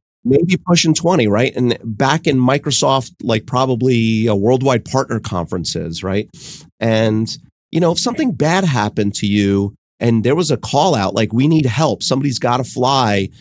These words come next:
uh, or drive to where Dave is," many of us would respond to that call because it's like,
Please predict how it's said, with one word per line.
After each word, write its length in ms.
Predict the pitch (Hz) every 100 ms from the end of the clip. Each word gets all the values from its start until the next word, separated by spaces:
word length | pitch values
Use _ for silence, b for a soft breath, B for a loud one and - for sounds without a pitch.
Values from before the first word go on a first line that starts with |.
| B B
uh, 300 | 104 98 92
or 160 | - 104
drive 540 | 98 117 120 135 110
to 100 | -
where 180 | 107 107
Dave 360 | 95 110 113 104
is," 480 | 143 104 92 - - B B
many 300 | 113 151 208
of 120 | 180
us 240 | 143 143 -
would 200 | 139 131
respond 440 | 139 - 190 247
to 100 | 127
that 260 | 85 82 -
call 320 | - 85 85
because 400 | 98 107 131 117 -
it's 260 | 156 165 -
like, 360 | 135 156 -